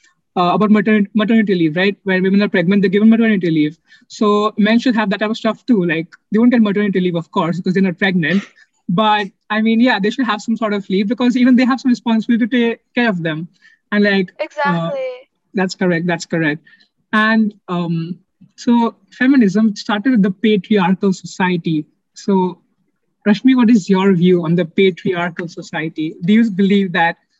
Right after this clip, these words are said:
Speaker 1: society is patriarchal in nature? As in, uh, do you think,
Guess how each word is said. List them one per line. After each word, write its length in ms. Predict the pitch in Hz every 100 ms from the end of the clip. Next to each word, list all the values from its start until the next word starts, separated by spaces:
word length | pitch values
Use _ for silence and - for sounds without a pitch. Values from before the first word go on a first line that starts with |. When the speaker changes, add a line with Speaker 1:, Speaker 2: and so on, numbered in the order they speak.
| _
Speaker 1:
society 680 | - 208 208 190 208 208 -
is 300 | 202 202 170
patriarchal 640 | _ 190 175 202 180 185 196
in 140 | 185
nature? 400 | 202 202 196 175
As 280 | 180 185 170
in, 240 | 190 190 -
uh, 140 | 180 175
do 100 | 208
you 140 | 240
think, 400 | 220 196 190